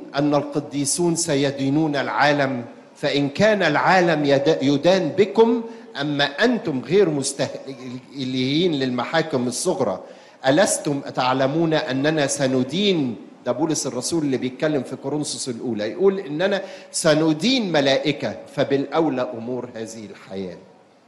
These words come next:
أيضًا القديسين نكرمهم لأن الله أعطاهم مجدًا لا يوصف. يقول كده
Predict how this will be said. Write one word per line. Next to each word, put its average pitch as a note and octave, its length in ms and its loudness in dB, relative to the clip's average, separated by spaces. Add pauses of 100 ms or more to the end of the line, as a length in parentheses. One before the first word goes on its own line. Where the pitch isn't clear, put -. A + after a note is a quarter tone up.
(1200)
أيضًا C4+ 260 6
القديسين A3+ 840 2
نكرمهم G3+ 680 4
لأن F#3 320 2
الله G#3+ 480 4
أعطاهم F#3 800 2
مجدًا F#3+ 340 4
لا E3+ 180 4
يوصف. F#3 800 2 (800)
يقول G#3 280 8
كده A#3 420 4